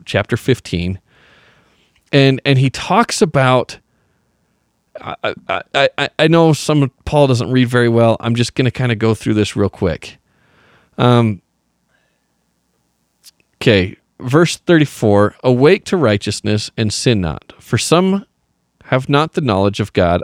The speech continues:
I speak to you, I speak this to your shame. But some men will say, 'How are the dead raised up? And with what body do they come?' Thou fool, that which thou sowest, is it not quickened,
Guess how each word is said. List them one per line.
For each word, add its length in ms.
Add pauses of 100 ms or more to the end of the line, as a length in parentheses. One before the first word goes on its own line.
I 80
speak 360
to 160
you, 420 (960)
I 100
speak 340
this 140
to 140
your 80
shame. 360 (380)
But 140
some 280
men 240
will 80
say, 460
'How 300
are 100
the 80
dead 320
raised 320
up? 240 (100)
And 160
with 200
what 240
body 260
do 160
they 140
come?' 400 (520)
Thou 160
fool, 520 (420)
that 200
which 200
thou 140
sowest, 500 (100)
is 140
it 140
not 200
quickened, 500